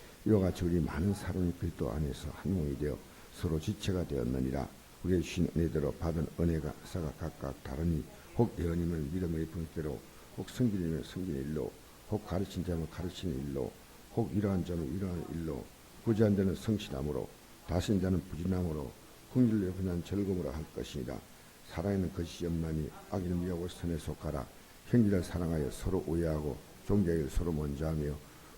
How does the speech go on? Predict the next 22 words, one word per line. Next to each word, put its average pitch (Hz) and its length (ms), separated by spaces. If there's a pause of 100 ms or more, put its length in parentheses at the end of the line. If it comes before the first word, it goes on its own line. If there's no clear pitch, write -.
부진하여 104 500
게으르지 92 300
말고 85 340
열심을 110 420
품고 - 320
주를 87 260
섬기라. - 520 (560)
소망 107 320
중에 95 200
즐거워하며 71 580
환난 80 380
중에 67 220
참으며 71 400 (500)
기도에 101 240
항상 92 440
힘쓰며 92 480 (220)
성도에 104 440
쓸 - 280
것을 - 240
공부하며 65 520 (360)
손 117 280
대접하기를 90 600